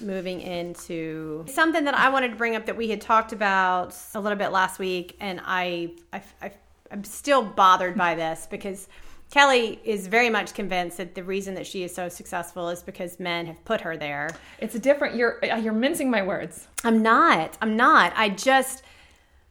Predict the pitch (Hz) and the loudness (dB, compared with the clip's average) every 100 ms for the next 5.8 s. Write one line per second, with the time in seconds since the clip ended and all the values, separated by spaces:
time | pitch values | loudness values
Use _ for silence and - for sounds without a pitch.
0 | _ _ _ _ - 214 320 339 403 403 | _ _ _ _ -4 8 8 8 2 4
1 | 302 240 233 226 226 220 - 233 226 220 | 4 6 6 6 6 4 2 0 2 0
2 | 185 190 185 190 180 - 180 170 196 196 | 2 -2 -2 -2 -2 -2 -4 0 0 0
3 | 202 180 165 175 170 190 247 277 254 - | 0 -2 -2 2 4 6 4 2 -2 -12
4 | - - 196 160 240 254 269 233 214 214 | -20 -10 -6 2 4 4 0 0 -2 0
5 | 220 233 208 196 185 185 175 | 2 4 2 0 -4 -4 -8